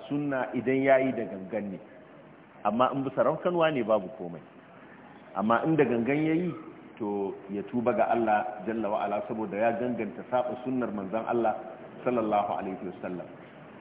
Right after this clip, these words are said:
A, amma babu komai a kansa na sujudus sahwi. Amma a mashhurin mazhabar Malik zai yi sujudus sahwi. Idan ya bayyana karatu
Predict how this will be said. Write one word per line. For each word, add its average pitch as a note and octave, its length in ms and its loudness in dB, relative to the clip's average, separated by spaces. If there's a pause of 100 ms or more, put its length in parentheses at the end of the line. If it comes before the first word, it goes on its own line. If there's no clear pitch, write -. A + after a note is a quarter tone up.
(540)
A, G#2 180 8
amma B2+ 160 10
babu C#3 320 6
komai C#3+ 260 0
a A2+ 60 0
kansa D#3+ 260 -6
na B2 120 0
sujudus A2+ 540 -4
sahwi. F#2 280 -4 (220)
Amma C3+ 340 2
a B2+ 80 2
mashhurin F3 500 2
mazhabar C#3 400 2
Malik C#3 360 4 (720)
zai C3 120 2 (160)
yi A#2 40 2 (100)
sujudus G#2 380 -4
sahwi. F2+ 340 -2 (1080)
Idan B2 300 2
ya C#3 80 6
bayyana D3+ 440 6
karatu A#2+ 720 0